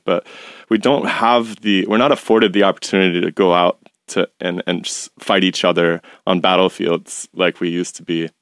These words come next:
And so it's almost like we have to come to some sort of diplomatic solution because th-, the alternative is just untenable. Like,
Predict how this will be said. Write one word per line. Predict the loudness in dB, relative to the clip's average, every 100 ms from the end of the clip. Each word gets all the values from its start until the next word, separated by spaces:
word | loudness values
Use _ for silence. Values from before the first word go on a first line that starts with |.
| _ _ _
And | -6 -2
so | 0 0
it's | 2
almost | 2 2 0 -4
like | 0 0 -2 -14 _ -20 _ _
we | -2
have | -2 0 0 0
to | -4
come | -2 -4
to | -4
some | -4 -4
sort | 0 0
of | 0
diplomatic | 0 -2 0 2 2 0 -4 -16 -14
solution | -2 0 2 0 -2
because | 0 0 0 -2 -6 -16 -20 _ _
th-, | -14 -14 -6
the | 2 2
alternative | 2 2 2 2 2
is | 0
just | -6 -4
untenable. | 0 0 0 0 0 0 -2
Like, | -2 -4 -8